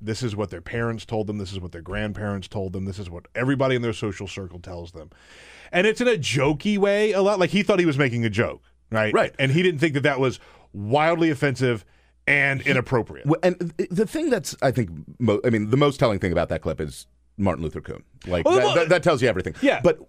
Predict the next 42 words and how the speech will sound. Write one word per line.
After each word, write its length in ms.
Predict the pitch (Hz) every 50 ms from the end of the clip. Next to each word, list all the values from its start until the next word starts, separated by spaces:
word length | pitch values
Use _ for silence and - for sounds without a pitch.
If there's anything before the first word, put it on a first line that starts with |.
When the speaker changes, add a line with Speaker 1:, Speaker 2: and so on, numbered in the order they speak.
| _ _
Speaker 2:
what, 300 | - 147 160 160 - - - -
what 240 | 160 156 170 165 -
to, 120 | - 185 -
the, 240 | 151 147 151 175 - - 147 135 -
aside 440 | 147 147 131 - 214 202 196 190 160
from 120 | - 151
Speaker 1:
But 60 | 139 294
Speaker 2:
that 60 | 349
Speaker 1:
also 220 | 381 302 349 359
the 60 | 339
most 140 | 330 330 302
telling 140 | - 330 320
thing 100 | 302 302
about 140 | 294 311 311
that 100 | 311 302
is 60 | 247
he 120 | 269 285 269
thought 300 | - - 311 277 302 277
he 100 | 262 269
could 180 | - 277 208
say 340 | - - - 285 285 302 294 277
it 160 | 254 - - _ -
and 160 | 208 233 247
not, 320 | 254 254 247 226 190 -
like 280 | 220 233 233 196 - - _ _
Speaker 2:
No, 140 | - 151 175
no, 140 | 185 190 156
he 200 | - - - 208
s-, 160 | 202 - - -
he 160 | 143 190 214
knows 380 | 202 190 190 208 226 226 -
he 100 | - 170
shouldn't 380 | 143 - - 165 156 139 - -
say 160 | - 143 131
that. 320 | 117 127 131 107 - - - - - - - -
He 200 | - - - 180
s-, 400 | 151 - - - - - - - _ -
he 80 | 98 -
sees 400 | - - - - 202 185 143 127
no 260 | 139 143 160 208 247
problem 580 | 233 - - 135 98 73 - 80 64 50 - 82
Speaker 1:
Yeah. 280 | 98 98 92 90 87 85